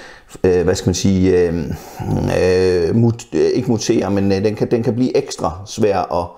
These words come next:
at håndtere. Og det er sådan, at man kan vælge, om man vil spille med den ene, eller den anden, eller begge to. Man kan faktisk også kombinere en af dem med bioterroristen, men det vil jeg jo ikke spille. Så det, jeg har tænkt mig at gøre, det er, at jeg har tænkt mig at spille med begge ting, så I kan se det hele.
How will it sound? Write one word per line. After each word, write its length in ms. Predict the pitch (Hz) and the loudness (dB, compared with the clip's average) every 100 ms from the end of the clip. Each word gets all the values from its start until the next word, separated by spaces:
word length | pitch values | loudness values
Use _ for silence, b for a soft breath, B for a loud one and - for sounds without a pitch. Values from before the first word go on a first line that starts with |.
| B B B - - 85 | B B B -10 -4 -2
at 60 | |
håndtere. 460 | 87 85 73 - 80 - B B | 0 -2 0 -2 -4 -8 B B
Og 140 | - 120 | 0 2
det 80 | 151 | 2
er 100 | 156 | 0
sådan, 220 | 151 143 | 0 0
at 80 | 117 | 0
man 120 | 113 | 2
kan 180 | 117 110 | 0 2
vælge, 320 | 110 147 156 | 2 2 0
om 100 | 101 | 0
man 220 | 95 92 | -2 -2
vil 80 | 95 | -4
spille 400 | - 98 107 117 B B B | 0 2 2 0 B B B
med 120 | - - | -2 0
den 140 | 92 | 2
ene, 500 | 87 117 165 214 226 | 2 2 2 0 0
eller 200 | - 226 | 0 0
den 140 | - 76 | -2 -2
anden, 460 | 85 104 151 214 - - | 0 2 0 -2 -4 -2
eller 200 | 185 196 | 0 0
begge 260 | - 90 - | -2 -4 -2
to. 420 | 78 - - - | -2 -2 -10 -6
Man 140 | - 107 | -2 0
kan 80 | - | 2
faktisk 240 | 117 - | 0 0
også 160 | 104 - | -2 0
kombinere 500 | 104 107 101 101 110 | 0 0 0 -2 -2
en 180 | 101 | 0
af 100 | 92 | 0
dem 140 | 82 95 | 0 -2
med 100 | 90 | -2
bioterroristen, 720 | 95 98 98 - 82 80 - | 0 0 2 0 0 -2 -4
men 120 | 90 | 0
det 80 | 82 | 0
vil 80 | 82 | 2
jeg 100 | 78 | 0
jo 60 | |
ikke 120 | - - | -4 -4
spille. 240 | - - B B B | -6 -6 B B B
Så 140 | - 107 | -2 2
det, 140 | 156 | 2
jeg 100 | 160 | 2
har 80 | 143 | 2
tænkt 200 | 160 135 | 0 0
mig 120 | 101 | 0
at 80 | 90 | 0
gøre, 240 | 110 156 | 0 2
det 120 | 170 | 2
er, 40 | 139 | 2
at 60 | |
jeg 80 | 127 | 0
har 80 | 110 | -2
tænkt 220 | 113 131 | -2 -2
mig 160 | 127 110 | -2 -2
at 60 | - | -4
spille 380 | - 120 151 180 B B B | -2 0 0 -2 B B B
med 340 | 101 117 165 - B B - | 2 2 2 -4 B B -2
begge 260 | 110 107 120 | 0 2 0
ting, 340 | - 87 82 107 | 0 -2 -2 -2
så 120 | - | 0
I 40 | |
kan 160 | 90 92 | 2 0
se 220 | - 85 | 0 0
det 100 | 82 | 0
hele. 300 | 78 76 82 | 0 0 -4